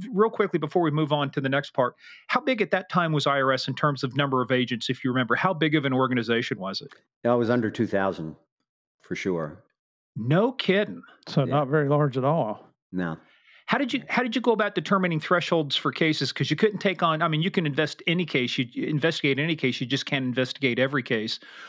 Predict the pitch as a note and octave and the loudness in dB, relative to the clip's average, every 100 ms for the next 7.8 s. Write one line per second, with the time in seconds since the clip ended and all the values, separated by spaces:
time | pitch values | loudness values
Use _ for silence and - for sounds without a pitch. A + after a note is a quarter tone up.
0 | - - A#3+ F#3 - A#3+ E3 - F3 - | -8 -2 2 2 2 0 0 2 0 2
1 | D3+ B2+ - D3 C#3 D3 B2+ C#3+ C3+ A#2+ | 2 2 2 2 2 0 2 2 2 -2
2 | D3 C#3+ B2+ C#3 C#3+ A#2+ C3+ C#3+ C#3 B2 | -2 -2 0 2 2 2 0 2 2 0
3 | B2 C#3 C3 B2 A2+ - - - - - | -2 -2 0 0 0 -2 -12 -16 -16 0
4 | D#3 D3+ D#3 D3 B2+ D3+ E3 - D#3+ D3+ | 2 2 2 2 2 2 2 2 2 4
5 | D#3+ D#3 C#3+ D3+ D3 D#3 C#4+ C3 C#3 C3 | 2 2 0 -2 0 0 0 0 0 0
6 | A#2+ - - - D3 D3 C#3 A#2+ D3+ C#3 | -2 -4 -2 2 2 2 0 -2 0 2
7 | C#3+ C#3+ C3 C3+ C3 B2 A2+ | 2 2 0 -2 2 2 0